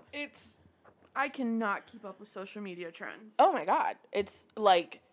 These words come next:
Speaker 1: It's impossible.
Speaker 2: you have the banners, then the avatars, then your hashtags, then your reels, col-, uh, carousels,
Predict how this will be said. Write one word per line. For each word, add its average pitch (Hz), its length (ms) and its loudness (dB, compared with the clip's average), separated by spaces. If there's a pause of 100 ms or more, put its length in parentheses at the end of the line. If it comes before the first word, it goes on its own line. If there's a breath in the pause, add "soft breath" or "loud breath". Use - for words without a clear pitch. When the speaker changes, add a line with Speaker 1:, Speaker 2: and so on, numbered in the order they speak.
(140)
Speaker 1:
It's 226 180 -14
impossible. 208 560 -12
Speaker 2:
you 247 200 0
have 214 380 4
the 254 80 -2
banners, 190 460 2
then 208 140 -4
the 247 140 0
avatars, 196 580 0
then 220 180 -6
your 240 120 -6
hashtags, 202 760 0
then 208 240 2
your 202 220 2 (680 loud breath)
reels, 208 640 2 (120)
col-, 277 340 4
uh, 180 440 4 (320)
carousels, 214 880 4